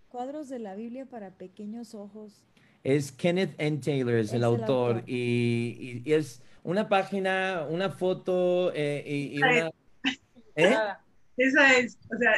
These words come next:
Speaker 3: una, eh, un dibujo del lado izquierdo y del lado derecho la
Speaker 1: Pero
Speaker 3: historia, ¿no?
Speaker 1: y nos
Speaker 2: Exactamente, y un parrafito nada más.
Speaker 1: Necesitamos saber qué libro es, porque nos van a estar preguntando, pero algunas
Speaker 2: Sí.
Speaker 1: de, de Chalco y de algunos lados les hemos regalado el libro, o lo han comprado, entonces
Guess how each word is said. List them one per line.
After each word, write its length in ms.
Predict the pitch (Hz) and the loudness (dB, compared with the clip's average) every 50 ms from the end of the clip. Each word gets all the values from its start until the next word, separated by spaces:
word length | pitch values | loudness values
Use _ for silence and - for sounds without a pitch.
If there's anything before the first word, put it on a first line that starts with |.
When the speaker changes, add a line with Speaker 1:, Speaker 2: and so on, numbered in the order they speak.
| 208 - | 0 -2
Speaker 3:
una, 140 | 226 214 247 233 - - | -2 0 0 0 0 -2
eh, 180 | 240 226 - - | -4 -6 -6 -8
un 180 | - 240 233 254 | -6 -2 0 2
dibujo 460 | 277 294 277 294 311 311 320 349 320 330 330 | 2 4 4 2 0 2 2 4 6 6 6
del 120 | 302 277 | 6 6
lado 200 | 269 277 269 285 | 6 6 6 4
izquierdo 540 | 285 277 - - 294 294 302 311 311 330 330 320 | 2 0 -2 2 4 4 6 6 6 4 4 4
y 100 | 285 254 | 2 -2
del 140 | 226 226 214 | -4 -2 2
lado 160 | 226 226 247 | 4 4 6
derecho 300 | 254 247 247 247 247 262 247 | 6 6 4 2 2 0 0
la 60 | 247 | 0
Speaker 1:
Pero 100 | 220 202 | 0 -2
Speaker 3:
historia, 440 | 202 202 233 220 214 202 - 190 185 | -2 -2 -2 -2 -2 -2 -4 -8 -8
¿no? 100 | 185 208 233 _ | -8 -8 -10 _
Speaker 1:
y 100 | - 294 | -2 -2
nos 60 | 147 147 | 0 2
Speaker 2:
Exactamente, 640 | 196 190 190 180 147 190 185 175 151 139 156 143 147 160 | 4 4 4 4 4 4 2 4 4 4 4 4 6 6
y 80 | 175 | 6
un 160 | 196 226 262 | 6 6 6
parrafito 600 | - 302 294 277 233 185 151 - 226 220 - 208 190 | 6 4 6 6 6 4 4 4 0 2 4 4 4
nada 240 | 170 170 170 170 170 | 6 6 4 4 4
más. 260 | 170 165 147 185 285 | 2 2 2 2 0
Speaker 1:
Necesitamos 760 | 302 311 311 - 320 320 320 320 - - 330 359 392 403 349 | 0 -2 -2 -2 -4 -4 -4 -6 -6 -4 -6 -6 -6 -8 -6
saber 360 | - 349 302 285 302 330 339 - | -6 -6 -4 -2 -2 -4 -4 -6
qué 100 | - 349 | -6 -6
libro 280 | 330 311 320 311 311 311 | -4 -4 -4 -4 -4 -6
es, 120 | 302 294 | -6 -6
porque 220 | - 277 240 - 240 | -8 -12 -10 -8 -8
nos 120 | 233 208 | -8 -6
van 140 | 240 247 254 | -8 -8 -10
a 40 | 285 | -10
estar 200 | 269 - 277 254 | -10 -10 -10 -10
preguntando, 480 | - 254 254 247 247 247 262 240 226 208 - | -8 -10 -10 -8 -8 -10 -8 -8 -10 -10 -8
pero 260 | 214 214 214 220 - - | -8 -6 -6 -6 -6 -6
algunas 340 | 233 247 254 285 330 349 370 - | -4 -4 -2 -2 -4 -4 -6 -4
Speaker 2:
Sí. 60 | - - - | -2 -2 0
Speaker 1:
de, 160 | 294 254 240 - - - - 233 | 0 -2 -4 -6 -10 -16 -14 -12
de 100 | 233 233 | -12 -12
Chalco 480 | - - 269 262 277 302 311 - 311 285 | -8 -8 -8 -8 -8 -10 -10 -8 -6 -6
y 60 | 262 | -4
de 80 | 240 233 | -4 -4
algunos 360 | 226 220 247 262 277 285 269 | -6 -8 -8 -10 -8 -8 -8
lados 420 | 247 247 247 262 269 277 269 - - | -8 -8 -8 -8 -8 -10 -12 -14 -12
les 320 | - 233 240 233 226 226 | -8 -6 -6 -6 -6 -6
hemos 220 | 240 247 269 294 262 | -8 -10 -10 -10 -10
regalado 480 | 269 233 196 208 208 214 220 226 247 | -10 -10 -8 -8 -8 -6 -6 -6 -6
el 100 | 247 233 | -6 -8
libro, 340 | 233 247 247 254 247 226 208 - _ - _ _ _ _ _ - | -8 -10 -10 -8 -8 -10 -10 -12 _ -20 _ _ _ _ _ -4
o 160 | 254 269 262 | 0 0 0
lo 120 | 269 262 | 0 0
han 160 | 254 262 277 | -2 -4 -6
comprado, 540 | 277 - 302 285 240 - 277 285 285 294 285 | -8 -10 -10 -10 -10 -8 -6 -4 -4 -2 -4
entonces 360 | 262 247 233 247 254 294 302 | -4 -6 -8 -8 -8 -8 -8